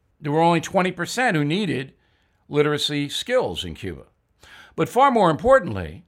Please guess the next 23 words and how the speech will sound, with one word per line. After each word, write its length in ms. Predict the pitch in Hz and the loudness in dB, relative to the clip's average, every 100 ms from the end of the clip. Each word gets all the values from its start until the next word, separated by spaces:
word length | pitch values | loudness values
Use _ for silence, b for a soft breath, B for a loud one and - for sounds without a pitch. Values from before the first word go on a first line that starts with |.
| _ _ _ _ | _ _ _ _
the 220 | 123 143 | 0 2
Democratic 760 | 147 117 226 254 - 175 151 - | 2 4 2 2 4 6 4 0
poobahs, 800 | - 254 269 175 65 62 55 95 | -4 0 0 0 -6 -10 -12 -8
the 80 | 131 | -8
people 440 | - - 240 202 | -8 -8 -6 -4
who 160 | 151 147 | -2 -4
really 400 | 143 233 196 147 | -2 0 0 0
run 400 | 131 156 208 135 | 0 0 2 0
that 220 | 110 98 | -4 -6
party, 480 | - 226 175 - _ _ _ _ _ | -4 0 0 -4 _ _ _ _ _
hearing 800 | - - 226 240 185 151 147 147 _ _ _ _ _ | -8 -2 2 2 2 0 -2 -8 _ _ _ _ _
Sanders' 1000 | - - 185 190 196 156 143 131 143 - - _ _ _ _ _ | -8 -2 2 4 4 2 -4 -6 -12 -14 -14 _ _ _ _ _
sympathy 1000 | - - - 233 254 208 - 82 - _ _ - | -8 -2 2 2 2 -4 -6 -18 -18 _ _ -16
towards 540 | - 165 165 127 - - _ _ | -2 0 0 -2 -10 -14 _ _
a 80 | 117 | -8
brutal 540 | 107 123 185 254 190 | -6 2 4 4 2
dictator, 640 | 123 147 247 - 104 76 87 | 4 2 2 -2 -10 -10 -14
Fidel 320 | 123 170 160 | -6 -4 -4
Castro 480 | 151 190 196 139 127 | -4 -6 -6 -6 -6
said, 320 | - 139 127 | -4 -4 -4
"No, 760 | 143 147 151 151 151 151 92 - _ _ _ _ _ - | -4 -4 -4 -4 0 2 0 -4 _ _ _ _ _ -2
we 180 | 143 175 | 0 0
can't 500 | - 226 233 240 | -2 2 4 2